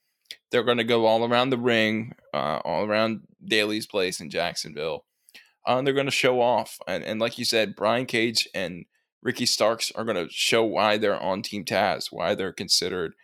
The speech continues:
one of the top heel factions in the business. Um, and I think Ricky Starks is gonna be able to, you know, show off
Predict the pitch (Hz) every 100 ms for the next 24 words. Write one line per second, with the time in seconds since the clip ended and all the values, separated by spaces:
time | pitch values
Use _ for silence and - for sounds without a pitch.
0 | _ _ _ - 95 92 - 95 90 -
1 | _ _ - 95 90 - 90 - - 90
2 | - 82 67 - 90 - 82 - - _
3 | _ _ _ - 58 78 76 - _ _
4 | _ _ _ _ _ _ - - 147 156
5 | 196 - 151 151 123 - 110 - 110 120
6 | 120 113 110 107 - 104 98 - _ _
7 | _ 117 104 82 78 _ _ _ _ _
8 | - 139 123 113 107 -